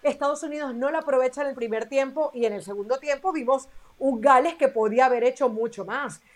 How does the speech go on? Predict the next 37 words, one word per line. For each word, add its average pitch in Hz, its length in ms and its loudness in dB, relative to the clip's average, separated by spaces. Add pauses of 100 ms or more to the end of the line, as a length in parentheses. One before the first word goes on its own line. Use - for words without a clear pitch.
Es 226 160 -4
que 311 220 0
fueron 285 380 0
dos 277 160 2
equipos 320 400 -4
completamente 269 800 -2
diferentes, 226 760 -2
tanto 233 340 -2
para 185 160 -6
Estados 262 380 -2
Unidos 247 500 -2 (260)
como 254 280 4
para 220 260 4
la, 202 260 0
la 233 140 -2
selección 226 600 -4 (240)
de 240 220 4
Gales. 214 340 2
Al 247 120 0
final, 285 480 -2
yo 277 120 -2
estoy 294 300 -6
de 285 80 0
acuerdo 269 320 0
con 269 140 0
ustedes. 208 520 -2
Estados 254 300 -2
Unidos 262 280 0 (100)
hoy 262 240 4 (280)
pierde 262 440 4
dos 247 160 2
puntos 277 400 -4
en 247 100 -2
vez 233 100 -4
de 247 120 0
ganar 233 280 -2
uno, 320 280 -4